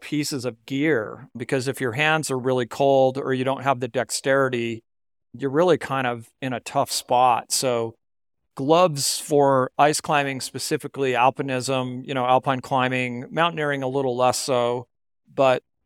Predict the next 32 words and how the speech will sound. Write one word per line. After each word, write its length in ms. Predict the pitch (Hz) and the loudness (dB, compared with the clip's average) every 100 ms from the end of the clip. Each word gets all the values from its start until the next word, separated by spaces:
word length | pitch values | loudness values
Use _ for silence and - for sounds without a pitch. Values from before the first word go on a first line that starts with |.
| _ | _
they're 160 | 156 | 2
really 360 | 151 185 175 151 | 4 4 4 4
a 140 | 127 - | 2 -2
super 440 | - - 185 143 | -6 -2 -2 0
critical 480 | 123 147 139 - 123 | -2 0 2 2 -4
component. 600 | - 120 - 135 123 113 | -4 -8 -2 0 0 -4
So 320 | - 135 123 127 | -2 0 2 0
it's 140 | - | 0
a 80 | 147 | -2
fun, 480 | - 147 143 135 - _ _ _ _ _ _ 156 | 2 2 2 -4 -10 _ _ _ _ _ _ -2
you 100 | 151 | 0
know, 100 | 143 | 0
it's 140 | - | 0
just 160 | 196 180 | 0 -2
a 40 | |
fun 280 | - 165 135 | 0 0 0
project 500 | - 135 131 123 - | 2 2 2 -2 -2
for 140 | 135 | -8
me 200 | 127 127 | -4 -4
to, 300 | 127 117 117 - _ _ | 0 0 -2 -6 _ _
you 120 | 139 131 | -6 -4
know, 120 | 117 | -4
design 720 | 117 120 127 127 127 123 113 | -4 -4 -2 0 -2 -4 -12
product 540 | - 135 123 127 120 _ | -6 2 4 4 0 _
that 320 | 131 117 107 | -4 -4 -4
kind 180 | - 135 | -8 -6
of 120 | 117 - _ _ _ _ - | -6 -10 _ _ _ _ -4
fits 240 | 139 - | -2 -2
the 140 | - | -4
needs 420 | 123 131 131 127 131 | -4 -4 -4 -6 -8
of 120 | 113 | -4
that, 280 | 113 113 | -2 -2